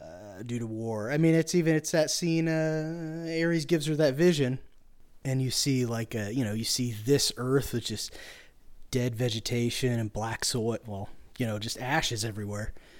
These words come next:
And then you see, uh, a nice green earth without man.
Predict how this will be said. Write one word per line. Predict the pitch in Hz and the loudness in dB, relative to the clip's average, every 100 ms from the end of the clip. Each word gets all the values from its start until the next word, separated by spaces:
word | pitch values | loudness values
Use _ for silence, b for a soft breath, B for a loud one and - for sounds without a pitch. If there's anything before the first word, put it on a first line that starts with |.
| b b b b - - _ - | b b b b -20 -20 _ -2
And | 127 | 2
then | 127 | 2
you | 127 | 2
see, | - 127 120 110 | 2 2 2 0
uh, | 107 101 101 95 - - - - | -2 -6 -8 -10 -14 -20 -20 -12
a | 113 | -6
nice | 113 123 120 - | -2 -2 -2 -4
green | 120 127 131 127 | -4 -2 0 0
earth | 127 117 113 - | -2 -4 -4 -4
without | 120 151 143 127 | 2 4 6 4
man. | 139 160 151 135 160 | 6 6 6 4 2